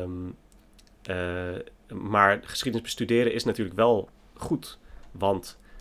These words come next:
ervaringen opdoen maakt je wijzer. En, eh, geschiedenis is dan een oefening in interpreteren die je een hoop gereedschap geeft, ook om het huidige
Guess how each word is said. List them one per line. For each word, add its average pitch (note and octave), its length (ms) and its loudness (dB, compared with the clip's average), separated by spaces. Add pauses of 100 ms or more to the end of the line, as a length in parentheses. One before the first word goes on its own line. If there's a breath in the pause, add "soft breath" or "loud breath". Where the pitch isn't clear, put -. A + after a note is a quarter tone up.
(140 soft breath)
ervaringen A2+ 540 6
opdoen F#2 440 -4 (240)
maakt G2+ 300 0
je F#2+ 120 0
wijzer. G#2 500 2 (600)
En, F#2+ 320 -4 (120)
eh, F#2 320 -2
geschiedenis A2+ 480 -4
is G2 100 -6
dan G2 140 -2
een G2 140 -2
oefening G#2+ 420 0
in G#2 240 -6
interpreteren A2+ 840 -2 (760 soft breath)
die F#2+ 240 -6
je F#2 240 0
een F#2+ 120 -4
hoop F#2+ 280 -2
gereedschap - 640 -2
geeft, A2+ 420 -2 (280)
ook G#2+ 320 2
om G2+ 360 -4 (220)
het G2 180 0
huidige G2 760 0